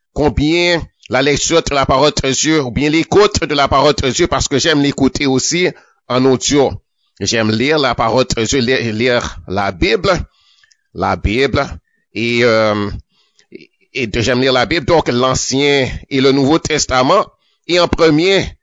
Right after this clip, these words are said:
et en premier, c'est, c'est bon de commencer par le Nouveau Testament. Le Nouveau Testament, le livre de la Nouvelle Alliance, l'alliance que Dieu a faite avec nous. Le, le livre, l'Évangile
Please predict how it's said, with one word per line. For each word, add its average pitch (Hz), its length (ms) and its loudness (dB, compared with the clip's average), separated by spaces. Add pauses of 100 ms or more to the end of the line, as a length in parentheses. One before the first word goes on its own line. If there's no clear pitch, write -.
(240)
et 123 80 -2
en 127 60 0
premier, 156 340 0
c'est, 139 280 0
c'est 131 180 -2
bon 143 180 0
de 131 160 -2
commencer 135 440 0
par 123 220 2
le 110 120 2
Nouveau 117 300 2
Testament. 131 720 0 (440)
Le 104 120 0
Nouveau 110 240 2
Testament, 135 480 0
le 120 120 2
livre 135 280 -2
de 135 240 0 (140)
la 110 140 -2
Nouvelle 117 300 0
Alliance, 120 460 -2
l'alliance 127 340 -2
que 143 80 -2
Dieu 135 180 0
a 123 60 2
faite 139 240 -2
avec 143 200 0
nous. 151 220 2 (540)
Le, 120 140 2
le 131 180 2
livre, 147 600 2 (240)
l'Évangile 139 480 2